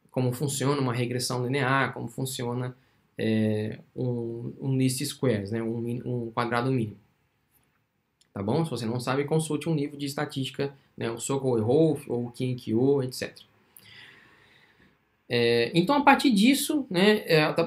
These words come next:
depois da construção dos eixos, eu vou ter justamente a, a, eu vou poder, né, posicionar, eu vou poder obter a posição,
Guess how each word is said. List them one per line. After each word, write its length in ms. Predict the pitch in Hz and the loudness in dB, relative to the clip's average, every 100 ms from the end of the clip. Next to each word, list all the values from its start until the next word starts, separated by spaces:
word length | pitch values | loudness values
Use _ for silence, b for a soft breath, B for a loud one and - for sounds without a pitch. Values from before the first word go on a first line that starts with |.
| - | 2
depois 380 | 156 165 220 | 6 8 8
da 80 | 214 | 8
construção 500 | 202 170 160 151 147 | 4 0 0 0 0
dos 200 | 143 160 | 2 2
eixos, 320 | 156 185 190 | 4 2 2
eu 100 | 202 | 2
vou 160 | 202 247 | 6 4
ter 240 | 247 190 | 6 4
justamente 720 | 185 190 226 196 165 170 - b b b b | 4 2 2 4 4 0 -6 b b b b
a, 760 | 147 151 151 151 147 143 151 - | 0 4 4 4 2 0 -4 -4
a, 960 | 151 139 131 123 117 113 110 107 110 - | 0 2 4 2 2 0 0 0 -4 -6
eu 60 | 127 | -2
vou 120 | 139 | -2
poder, 360 | 143 170 139 196 | 2 2 6 6
né, 120 | 160 | 4
posicionar, 800 | - 160 170 165 254 240 170 170 | 4 2 2 2 4 4 2 0
eu 60 | 135 | -2
vou 100 | 143 | 0
poder 220 | 151 147 | 2 2
obter 600 | 160 185 - 170 214 190 | 2 0 4 6 6 4
a 120 | 147 147 | -2 -2
posição, 760 | 175 160 202 - 170 170 220 | 2 2 2 2 4 4 2